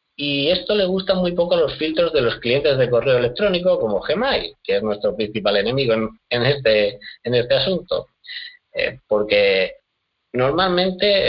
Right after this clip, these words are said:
eh, tu lista de suscriptores tendrá aproximadamente un, un, entre un treinta y un cincuenta por ciento del total de suscriptores que son de Gmail. Así que entre un tercio y la mitad de tus suscriptores usan Gmail. ¿Y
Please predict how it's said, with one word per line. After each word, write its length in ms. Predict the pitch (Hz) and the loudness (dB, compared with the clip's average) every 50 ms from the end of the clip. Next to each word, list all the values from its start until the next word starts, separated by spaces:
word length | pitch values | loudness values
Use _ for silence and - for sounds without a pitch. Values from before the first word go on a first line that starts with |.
| 117 117 113 110 107 | 2 2 2 2 0
eh, 100 | 107 107 | -2 -4
tu 120 | - 123 127 | -4 -4 -2
lista 240 | 147 156 156 175 170 | -2 -2 0 0 0
de 100 | 156 139 | 0 0
suscriptores 760 | - 143 135 - 135 127 131 - 147 151 170 170 160 123 - | -2 -4 -4 -6 -6 -8 -4 -2 0 2 2 2 2 2 0
tendrá 420 | 127 123 127 127 135 143 143 135 | -2 -2 0 0 2 2 2 2
aproximadamente 760 | 127 123 123 117 - - 120 123 135 143 135 143 139 135 135 | 0 0 -2 -2 -2 -2 -2 0 0 0 0 0 -2 -4 -4
un, 100 | 123 110 113 | -6 -4 -4
un, 300 | 113 117 117 120 117 - - | -4 -4 -4 -6 -8 -6 -4
entre 300 | - 117 117 120 117 117 | -4 -4 -4 -2 -2 -2
un 120 | 117 110 | -2 -2
treinta 360 | - 143 165 175 175 180 202 180 | 0 0 0 0 0 0 0 0
y 80 | 147 | 0
un 100 | 131 117 - | -2 -4 -4
cincuenta 440 | 113 113 107 131 139 143 147 139 | -4 -4 -2 -2 -2 0 -2 0
por 160 | 135 135 123 - | 0 -2 -2 0
ciento 300 | 139 131 131 - 123 117 | 0 -2 0 0 2 0
del 160 | 117 110 107 | 0 0 0
total 280 | 120 110 110 127 123 | -2 0 0 0 2
de 100 | 123 120 | 2 2
suscriptores 600 | - 123 113 - - 117 113 - 135 139 151 - | 0 -2 -4 -6 -6 -8 -2 0 0 0 0 0
que 100 | - - | -2 -4
son 220 | - - 131 143 - - - | -2 -2 -2 -2 -2 -4 -4
de 120 | - 110 107 | -2 -2 0
Gmail. 400 | - 110 107 101 95 90 - - - - _ _ _ _ _ _ _ _ _ _ _ _ _ _ _ _ | 2 0 0 0 0 -2 -4 -4 -8 -14 _ _ _ _ _ _ _ _ _ _ _ _ _ _ _ _
Así 200 | - 98 101 101 | -6 -6 -4 -2
que 80 | 98 104 | -2 -2
entre 200 | 101 92 123 147 | 0 0 0 0
un 100 | 156 156 | 0 2
tercio 460 | - 127 - - - 101 90 - - - | 2 0 0 0 -2 -4 -4 -4 -4 -2
y 80 | 110 | -2
la 80 | 107 104 | 0 0
mitad 240 | 101 101 123 131 135 | 0 2 2 2 2
de 100 | 131 131 | 0 -2
tus 100 | 135 - | -4 -4
suscriptores 680 | 117 107 - 110 101 - - 127 143 175 185 180 180 - - _ _ - | -6 -8 -8 -10 -8 -4 -2 0 0 0 0 -2 -4 -10 -16 _ _ -6
usan 200 | 113 127 107 - | -4 -4 -2 -2
Gmail. 320 | - - 156 196 - - - - _ _ _ _ _ _ _ _ _ _ _ _ _ _ _ _ 120 | -2 -2 -2 -2 -2 -4 -6 -12 _ _ _ _ _ _ _ _ _ _ _ _ _ _ _ _ -4
¿Y 380 | 117 117 117 120 120 113 - | -2 0 0 0 -2 -2 -6